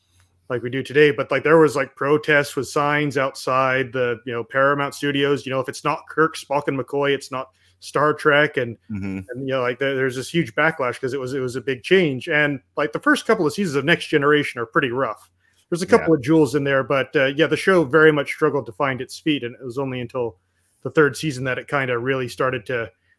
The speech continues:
Speaker 1: figure out what it was doing and very much sort of codified how Star Trek would work from then on until, uh, you know, J J Abrams and Alex Kurtzman got involved. Uh,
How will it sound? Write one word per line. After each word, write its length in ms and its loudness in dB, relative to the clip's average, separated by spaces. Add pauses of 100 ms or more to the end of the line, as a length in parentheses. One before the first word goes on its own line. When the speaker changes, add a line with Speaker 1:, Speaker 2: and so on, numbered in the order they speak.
(120)
Speaker 1:
figure 240 2
out 80 0
what 140 -4
it 60 -10
was 180 -8
doing 320 2
and 160 -6
very 200 2
much 300 -6
sort 160 -2
of 120 -10
codified 680 4
how 280 -2
Star 260 -2
Trek 200 -6
would 100 -8
work 340 -2
from 220 -6
then 160 -6
on 160 -6
until, 420 -4
uh, 180 -6 (600)
you 80 -6
know, 120 -4
J 200 -6
J 100 -6
Abrams 420 -2
and 80 -4
Alex 300 -8
Kurtzman 580 -4
got 200 -4
involved. 540 -8 (460)
Uh, 280 -6